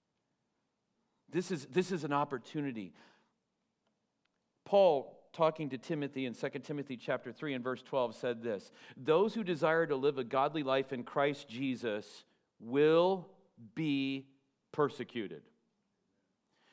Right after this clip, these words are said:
He didn't say, "might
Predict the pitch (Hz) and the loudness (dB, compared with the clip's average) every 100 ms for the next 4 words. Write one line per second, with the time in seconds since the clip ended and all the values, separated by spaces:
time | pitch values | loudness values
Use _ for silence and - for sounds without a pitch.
0 | - 160 143 226 285 - 262 240 143 107 | -6 -2 4 6 4 4 6 6 6 2
1 | - _ _ - 101 113 131 147 254 277 | -8 _ _ -16 -8 -6 4 6 6 2
2 | - | -8